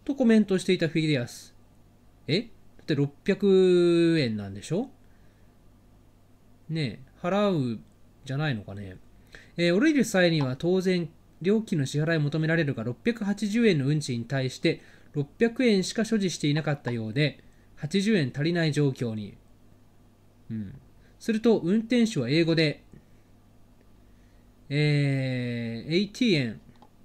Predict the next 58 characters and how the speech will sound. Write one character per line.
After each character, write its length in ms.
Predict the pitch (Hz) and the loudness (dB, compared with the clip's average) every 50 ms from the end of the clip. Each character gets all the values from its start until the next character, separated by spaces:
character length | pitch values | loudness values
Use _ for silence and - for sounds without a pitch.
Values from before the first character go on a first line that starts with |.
| - | -6
ポ 120 | - 226 226 | -2 0 2
リ 120 | 220 185 | 2 2
ス 320 | - - - - - - - | 0 -4 -8 -12 -14 -10 -4
と 100 | - 160 | -2 0
怒 240 | 143 139 - 165 | 0 0 0 0
り、 260 | 165 151 131 113 - - - - - - - - | 0 2 0 -2 -4 -10 -18 -20 -20 -20 -20 -10
降 200 | - - 196 185 | -4 -2 -2 0
車 100 | 208 196 | 0 -2
す 100 | - 214 | -2 -2
る 80 | 196 | -2
こ 60 | - | -2
と 80 | 196 190 | -2 0
を 80 | 151 131 | 0 -2
許 80 | 143 156 | -2 -2
さ 100 | 190 175 | -4 -4
な 60 | 165 | -4
か 100 | 131 123 | -4 -6
っ 40 | - - | -8 -8
た。 140 | - 95 - - - - - - - | -12 -12 -12 -16 -20 -20 -20 -18 -8
こ 100 | - 190 | -4 -2
の 100 | 208 196 | 0 2
状 160 | 208 202 196 | 2 2 2
況 140 | 190 202 190 | 2 0 0
に 120 | 190 180 | -2 -2
フ 120 | - 190 | -2 -2
ィ 20 | 185 | 0
デ 80 | 220 | 2
ィ 60 | 208 165 | 2 2
ア 40 | |
ス 140 | 147 - 135 | 0 -2 -4
は 180 | 120 110 - - - - | -6 -6 -8 -10 -16 -20
信 220 | - - 180 196 220 | -10 -4 -2 0 0
じ 80 | 226 | 2
ら 60 | 233 | 2
れ 80 | 220 233 | 2 2
ま 100 | 220 214 | 2 2
せ 120 | 214 226 | 2 2
ん 20 | 208 | 0
で 80 | 165 | 0
し 80 | 143 - | -2 -2
た。 160 | - 127 113 - - - - - - - - | -4 -6 -8 -8 -14 -20 -20 -20 -20 -16 -8
八 240 | - 156 147 - - | -8 -6 -6 -4 -2
十 140 | 240 254 | 0 2
円 100 | 233 190 | 2 2
足 120 | 156 139 147 | 0 0 -2
り 80 | 175 | -2
な 80 | 208 220 | -2 0
か 100 | 214 202 | 0 -2
っ 40 | 190 | -2
た 100 | - 156 | -2 -2
と 80 | 156 | 0
い 120 | 147 147 143 | 2 2 2
う 40 | 131 | 4
理 80 | 139 | 4
由 140 | 151 151 147 | 4 2 2
だ 100 | 156 151 | 0 0
け 120 | 156 165 | 0 2
で、 260 | 151 175 175 - - | 2 2 2 0 -4